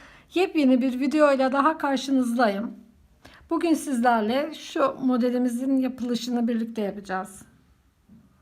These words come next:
Modelimize geçmeden önce arkadaşlar, YouTube kanalıma abone olursanız sevinirim.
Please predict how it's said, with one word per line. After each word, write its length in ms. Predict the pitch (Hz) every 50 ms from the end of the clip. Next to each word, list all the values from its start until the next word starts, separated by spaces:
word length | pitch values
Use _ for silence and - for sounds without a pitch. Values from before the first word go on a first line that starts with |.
| _ _ _ _ _ _ _ _ _ _ _ _ _ _ _ _ _
Modelimize 560 | 254 262 240 294 285 330 339 349 330 359 370
geçmeden 580 | 311 311 302 - - 262 254 233 214 226 226 226
önce 220 | 233 233 233 233
arkadaşlar, 680 | 226 247 240 240 269 233 240 240 240 - - 285 269 277
YouTube 380 | 285 285 294 - - 277 - -
kanalıma 560 | - 269 240 233 233 233 233 240 254 269 -
abone 320 | 262 240 254 262 254 262
olursanız 720 | 262 254 254 254 254 247 240 - 247 233 226 254 247 - -
sevinirim. 600 | 247 226 220 220 214 214 214 208 - - -